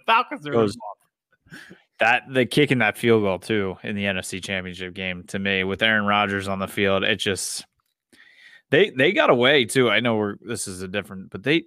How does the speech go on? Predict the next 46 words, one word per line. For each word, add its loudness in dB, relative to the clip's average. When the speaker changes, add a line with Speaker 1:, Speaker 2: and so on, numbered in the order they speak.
Speaker 2:
I -4
just, -12
I, 2
I 2
hate 0
when -2
offenses -2
get 0
into 2
goal 4
to 0
go 4
situations -2
and -6
completely -4
lose 0
what -2
got -2
them -6
there. -10
Like, 4
Speaker 1:
Yes. -12
Speaker 2:
they 6
were 8
just 2
pounding 2
the 0
ball, 0
running 4
it -2
for, -2
like, 0
six -2
yards 4
at 4
a -2
clip, 0
and -6
then -2
they're 0
like, 0
"Oh -2
my -2
God, 0
we -6
have -6